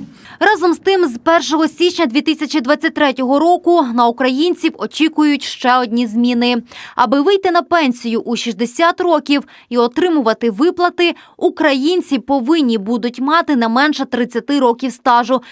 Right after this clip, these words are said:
Якщо ж вам шістдесят три роки, вам необхідно мати стаж від двадцяти до тридцяти років. Якщо маєте шістдесят п'ять років, то вийти на заслужений відпочинок і отримувати виплати у наступному році ви зможете, якщо маєте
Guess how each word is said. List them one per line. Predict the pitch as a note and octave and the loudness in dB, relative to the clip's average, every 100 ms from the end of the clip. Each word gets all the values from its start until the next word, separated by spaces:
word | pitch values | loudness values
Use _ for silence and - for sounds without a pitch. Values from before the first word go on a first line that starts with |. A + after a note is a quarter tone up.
| - - | -12 -4
Якщо | F#4 - D4+ | -4 -2 -4
ж | G#3 | 0
вам | D#4+ D#4+ | 0 0
шістдесят | - A3+ A3 A#3 A#3 | -2 -4 -4 -2 -2
три | C4+ D4 | 0 0
роки, | F4 F4+ F4+ F4+ - - - | 2 0 2 -2 -2 -20 -12
вам | G3 C#4+ E4+ | 0 2 2
необхідно | F4 E4+ - D#4 A3 A#3 | 0 -2 -2 -2 0 0
мати | A#3 A3+ A#3+ | 2 2 0
стаж | - D4+ D4+ A3+ | -2 0 0 0
від | A3 A3+ | -6 -6
двадцяти | F#3+ A#3+ A#3+ A3+ D4+ | -4 -4 -2 -4 -4
до | A#3 C4 | -2 -4
тридцяти | B3+ C4 A#3+ C#4+ - C#4+ C4+ | -2 -6 -2 -4 -4 -2 2
років. | B3 A#3+ C4 B3+ - - G#3+ | 0 0 -2 -2 -6 -14 -10
Якщо | G3+ - B3+ | -8 -2 0
маєте | C#4 D#4 - B3+ | 2 2 0 -4
шістдесят | - G3+ A#3+ C#4 A#3+ - | -4 -6 -4 -2 -2 -4
п'ять | A3 B3 B3+ C4+ | -2 0 0 0
років, | E4+ E4+ E4 F4 - - - | 0 0 0 -2 -4 -20 -4
то | F#4 | 0
вийти | F#4 F4+ D#4+ | 0 0 0
на | D4+ | -2
заслужений | C4+ A#3+ E4 D4 C#4 C4 | -2 -4 -2 -2 0 0
відпочинок | C4+ B3 B3 B3 D4+ F4 D4+ - G3 | -2 -2 -4 -4 -4 -2 -2 -4 -4
і | |
отримувати | A3+ A3+ C#4+ D#4 B3 A3+ A#3+ | -2 -2 -2 0 0 -2 -2
виплати | G3+ C#4+ F4+ E4+ E4+ F4 E4 - - | -2 0 0 -2 -2 -2 -2 -8 -8
у | E4+ | -2
наступному | F4 - D4+ - A#3 A#3 | -2 -2 -4 -2 0 0
році | C#4 F4+ F4 | 2 0 0
ви | A#3 A3 | -2 -2
зможете, | A#3 D4 D#4+ B3+ | -2 -2 -2 -2
якщо | A3 - - A#3 | -4 -4 -4 -2
маєте | B3 C#4+ D4 D4 | 0 0 0 0